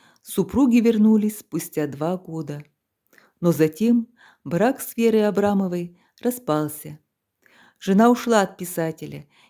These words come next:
из-за его сложного характера и пристрастия к утяжам. Первые рассказы Александра Грина были остро социальными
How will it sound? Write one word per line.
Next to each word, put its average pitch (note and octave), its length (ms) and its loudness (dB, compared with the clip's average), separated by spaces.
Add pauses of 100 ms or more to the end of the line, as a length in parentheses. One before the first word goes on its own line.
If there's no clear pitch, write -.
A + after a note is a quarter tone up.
из-за E3+ 220 0
его F3+ 200 4
сложного E3+ 500 0
характера G3 680 -4 (380)
и C4 100 -2
пристрастия E3+ 720 -2
к E3+ 80 -12
утяжам. D3+ 580 -8 (1300)
Первые F3 360 4
рассказы G3 640 -2
Александра E3+ 720 -2
Грина E3 500 -2 (380)
были F3+ 260 2
остро F3+ 400 2
социальными F#3+ 1000 -2